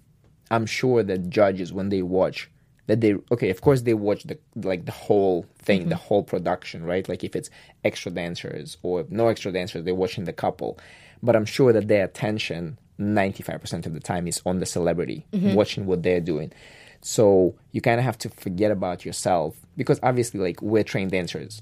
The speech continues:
Speaker 1: Yeah, we're gonna do our technique and our steps correctly in any case, you know, because
Speaker 2: Right.
Speaker 1: we've been doing it our whole life.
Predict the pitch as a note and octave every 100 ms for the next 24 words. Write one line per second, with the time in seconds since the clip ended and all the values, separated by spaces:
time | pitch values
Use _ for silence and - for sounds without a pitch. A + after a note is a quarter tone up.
0 | - - G#2 - A2 A#2 A2+ A2 F#2+ F#2
1 | A2 - F#2 F2+ - - G#2 G2 F#2+ F2+
2 | F2+ - F#2+ F#2 - - - - - G2+
3 | G2 F#2 - F#2 F2 E2+ - G2+ G2 G2
4 | - F2+ - G#2 F#2+ F#2 F2+ G#2 G2 G#2+
5 | G#2 G#2 F2+ - F#2 E2+ F#2 F2+ F2